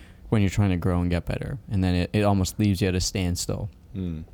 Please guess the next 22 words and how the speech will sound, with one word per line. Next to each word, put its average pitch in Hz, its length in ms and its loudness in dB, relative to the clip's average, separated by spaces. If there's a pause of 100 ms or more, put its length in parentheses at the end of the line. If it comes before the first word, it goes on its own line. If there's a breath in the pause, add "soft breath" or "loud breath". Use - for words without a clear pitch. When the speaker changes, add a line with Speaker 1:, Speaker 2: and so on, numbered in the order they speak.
(320)
Speaker 1:
It 104 100 2
makes 95 260 0
you 120 60 6
question. 104 540 0
But 117 120 2
I 113 80 6
think 139 160 4
that's 120 120 2
a 131 60 2
good 127 260 2
thing 87 220 -2 (520 loud breath)
because 131 160 6
it's 123 100 2
funny, 135 200 6
I've 120 80 6
always 123 260 6
noticed 113 320 6
I'll 101 100 4
have 98 220 6
moments 104 460 4
like 98 280 2
that. 143 300 2